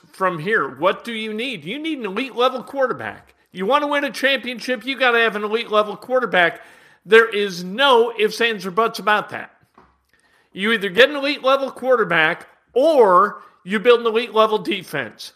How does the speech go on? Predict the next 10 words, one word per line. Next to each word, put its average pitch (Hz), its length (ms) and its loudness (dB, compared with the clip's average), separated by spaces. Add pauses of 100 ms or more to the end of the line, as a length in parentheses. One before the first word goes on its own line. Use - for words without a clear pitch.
What 233 180 4
are 285 40 0
you 262 120 -4
closer 240 400 0
to? 233 320 -6 (300)
The 226 220 -10
easier 240 520 -2
hold 214 300 2
to 196 60 -10
plug 226 480 2